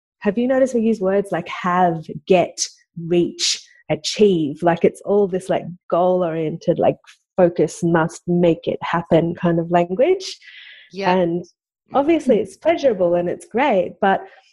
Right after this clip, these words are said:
Speaker 1: you know, it's just another goal. Whereas, and then when we kind of focus on the goal, we miss out on experiencing the whole journey. And the whole journey might be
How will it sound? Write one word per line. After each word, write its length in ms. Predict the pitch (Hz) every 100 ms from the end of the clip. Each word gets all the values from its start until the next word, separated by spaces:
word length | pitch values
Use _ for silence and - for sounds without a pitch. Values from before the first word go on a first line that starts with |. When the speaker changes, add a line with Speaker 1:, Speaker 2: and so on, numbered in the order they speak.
| _ _ -
Speaker 1:
you 100 | 202
know, 220 | 190 175 - _ _ -
it's 180 | 190
just 200 | 208 208
another 280 | 214 196 175
goal. 580 | 160 170 180 160 127 175 - -
Whereas, 480 | 185 180 180 180 -
and 120 | 175
then 160 | 190 170
when 120 | 196
we 80 | 185
kind 220 | 185 185
of 100 | 180
focus 360 | - 185 190 185
on 100 | 175
the 80 | 165
goal, 420 | 170 226 220 185
we 120 | 180
miss 260 | 180 190 196
out 160 | 185
on 360 | 185 175 170 175 - _ _ _
experiencing 560 | 175 - 185 175 180 165
the 80 | 165
whole 200 | 160 160
journey. 560 | 196 220 220 180 165
And 140 | 170 175
the 60 |
whole 220 | 175 214
journey 440 | 190 226 302 339 254
might 320 | 196 190 -
be 280 | 185 175 180